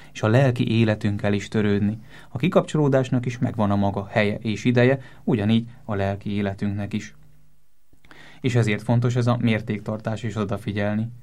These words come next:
Ö, magamnak is azt meg kéne tennem, hogy adott esetben igenis akkor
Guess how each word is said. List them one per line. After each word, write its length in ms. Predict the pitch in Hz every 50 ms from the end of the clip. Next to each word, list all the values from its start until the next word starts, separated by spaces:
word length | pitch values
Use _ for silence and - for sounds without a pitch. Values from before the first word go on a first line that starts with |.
| - - - - - - - - -
Ö, 280 | - 113 104 107 107 107 113 117 120 - - - - - - - - - -
magamnak 520 | - - 120 113 101 104 104 110 107 107 -
is 120 | 107 -
azt 140 | 113 101 -
meg 160 | 110 104 107
kéne 320 | - - 107 104 104 104
tennem, 320 | 104 - 110 107 113 117 117
hogy 180 | 120 117 120 120 - -
adott 300 | - - 170 127 120 -
esetben 340 | 131 123 - 117 117 123 -
igenis 320 | 151 123 113 113 110 110
akkor 260 | 127 117 120 - 127